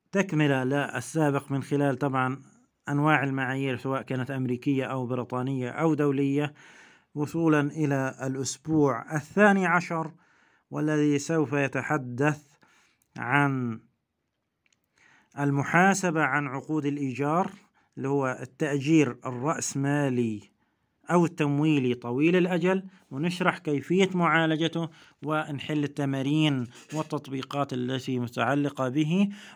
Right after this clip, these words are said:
وصولًا إلى الأسبوع الثالث عشر والذي سيتعرف عليه الطالب عن عقود الإيجار اللي هو عقد إيجار تأجير تشغيلي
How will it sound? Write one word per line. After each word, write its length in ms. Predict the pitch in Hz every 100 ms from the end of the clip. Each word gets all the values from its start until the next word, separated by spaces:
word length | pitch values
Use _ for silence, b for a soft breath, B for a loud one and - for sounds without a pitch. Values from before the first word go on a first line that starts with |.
| -
وصولًا 520 | 165 180 170 156 160
إلى 120 | 143
الأسبوع 1000 | 143 131 - - - 185 202 180 123 120 165
الثالث 800 | 143 - - 202 202 190 160 -
عشر 480 | 143 156 - 147 143 B B B -
والذي 640 | 147 151 151 151 147 165
سيتعرف 960 | - 143 139 135 139 139 151 143 143 127
عليه 360 | 135 147 143
الطالب 600 | 139 - 143 151 139 135 120 B B B
عن 400 | 123 139 135 143 _ _ - -
عقود 440 | 120 143 185 175
الإيجار 480 | 151 151 127 147 143
اللي 100 | 143
هو 100 | 143
عقد 380 | 147 - 135 131
إيجار 580 | 139 123 156 156 120 - _ _ _ - _ b b b b _ _ _ _ _ _ - -
تأجير 720 | 156 143 160 175 135 131 - _ _ _ _ _ _ _ _ -
تشغيلي 640 | - 143 135 156 160 165 180